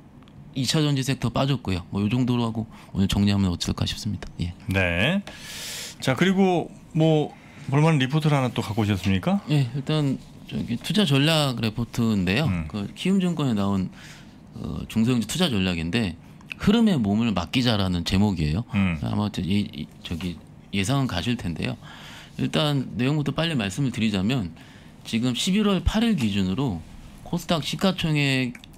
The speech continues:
Speaker 1: 일조 원 이상 기업한 수 같은 경우에 이천십구 년도엔 스물여섯 개였고요. 제가 저번에 한번 말씀드린 것 같긴 한데 이십 년도엔 오십이 개,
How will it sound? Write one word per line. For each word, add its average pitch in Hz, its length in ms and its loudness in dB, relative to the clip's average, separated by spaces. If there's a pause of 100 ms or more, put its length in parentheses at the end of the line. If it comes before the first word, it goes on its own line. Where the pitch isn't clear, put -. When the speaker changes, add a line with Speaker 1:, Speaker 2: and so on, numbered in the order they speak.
(120)
Speaker 1:
일조 208 440 4
원 175 180 4
이상 113 340 2
기업한 113 480 2
수 143 180 -2
같은 175 280 2
경우에 92 500 0 (440)
이천십구 135 540 2
년도엔 139 380 2
스물여섯 120 540 2
개였고요. 95 420 0
제가 - 140 -6
저번에 131 280 4
한번 139 180 4
말씀드린 95 560 2
것 87 80 0
같긴 85 200 -2
한데 104 300 2
이십 117 260 4
년도엔 127 400 2 (340)
오십이 101 380 4
개, 76 200 -2